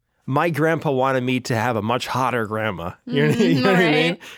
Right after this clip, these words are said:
Speaker 1: Or vice versa, my grandma had a much hotter grandfather in mind for me.
Speaker 2: Mm-hmm.
Speaker 1: And so you kind of come from this forsaken stock.
Speaker 2: You weren't meant to be the way that you are.
Speaker 1: You weren't meant to be. You have more?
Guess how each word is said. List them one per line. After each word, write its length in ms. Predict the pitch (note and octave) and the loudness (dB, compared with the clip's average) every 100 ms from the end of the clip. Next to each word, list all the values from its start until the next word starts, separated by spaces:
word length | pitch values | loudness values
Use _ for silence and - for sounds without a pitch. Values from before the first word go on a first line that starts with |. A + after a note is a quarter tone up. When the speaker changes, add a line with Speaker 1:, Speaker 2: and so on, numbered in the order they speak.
| - | -4
Speaker 1:
Or 100 | D3+ | 0
vice 240 | D#3 D3 | 0 0
versa, 280 | D3 C#3+ C#3+ | -2 -4 -2
my 140 | C3 B2+ | -2 0
grandma 340 | C3+ C3+ B2 | 0 2 0
had 180 | A#2 A#2 | 0 -2
a 60 | A2+ | -2
much 300 | A#2+ C#3 - | -2 -2 0
hotter 320 | C#3 C3+ B2+ | -2 0 -2
grandfather 520 | B2+ C#3 C#3 C3 A#2+ | -2 -2 -2 -2 0
in 100 | A2+ A#2+ | -2 0
mind 280 | B2 B2 | -2 -2
for 120 | - A#2+ | -4 -4
me. 280 | G2+ G2+ - | -2 -4 -4
Speaker 2:
Mm-hmm. 460 | A3+ A3 A3 F#3 F#3+ D3 | -2 0 0 -2 -6 -6
Speaker 1:
And 80 | |
so 100 | C3 | -2
you 120 | C3+ B2+ | -2 0
kind 180 | D#3 | 0
of 100 | C3+ | 0
come 260 | - D3 C#3 | 0 0 0
from 220 | C3+ A#2+ | -2 -2
this 240 | A2 G#2 - | -2 -4 -10
forsaken 680 | - B2 - B2 A2+ - E2+ | -4 -4 -2 -2 -2 -2 -6
stock. 560 | - G#2+ F#2 E2+ - - _ | -6 -4 -2 -4 -8 -20 _
Speaker 2:
You 120 | F3+ | -6
weren't 200 | G3+ G3 | -4 -2
meant 200 | F3 F3+ | -2 -4
to 80 | - | -4
be 160 | F3 E3+ | -4 -2
the 100 | E3+ | 0
way 160 | E3 E3+ | 0 0
that 180 | E3+ | -2
you 160 | D#3+ E3 | -2 0
are. 180 | E3+ D#3+ | 0 -2
Speaker 1:
You 80 | G#2+ | -4
weren't 220 | G#2 G#2 | -4 -4
meant 200 | G#2 G#2 | -6 -6
to 100 | - | -8
be. 320 | G#2+ A2+ A2 A2+ _ _ _ _ _ | -6 -4 -4 -8 _ _ _ _ _
You 100 | A2+ | -4
have 100 | B2 | -2
more? 240 | B2 A#2+ | -2 -4